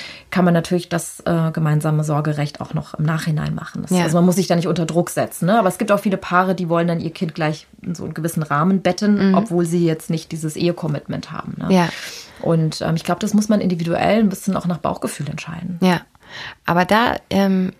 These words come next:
Speaker 2: also ich hab auch, ähm, eine, äh, ältere Freundin, die,
Speaker 1: Mhm.
Speaker 2: ähm, ähm, äh, Frauenärztin ist. Und die sagt immer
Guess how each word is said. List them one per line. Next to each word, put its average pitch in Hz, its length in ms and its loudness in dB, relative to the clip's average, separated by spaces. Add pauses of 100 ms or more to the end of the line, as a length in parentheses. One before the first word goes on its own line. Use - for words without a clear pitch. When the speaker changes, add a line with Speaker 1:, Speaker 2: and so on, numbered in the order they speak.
Speaker 2:
also 185 280 -2
ich - 180 -6
hab 202 200 -2
auch, 180 320 -2 (120)
ähm, 170 440 -2
eine, 165 420 0
äh, 165 360 -6 (580)
ältere 190 320 2
Freundin, 208 720 2
die, 175 240 4
Speaker 1:
Mhm. - 60 0
Speaker 2:
ähm, 170 420 -2 (720)
ähm, 160 420 2 (120)
äh, 160 160 0
Frauenärztin - 720 0
ist. - 220 -6 (380)
Und 170 160 2
die 196 80 4
sagt 196 260 2
immer 175 460 -2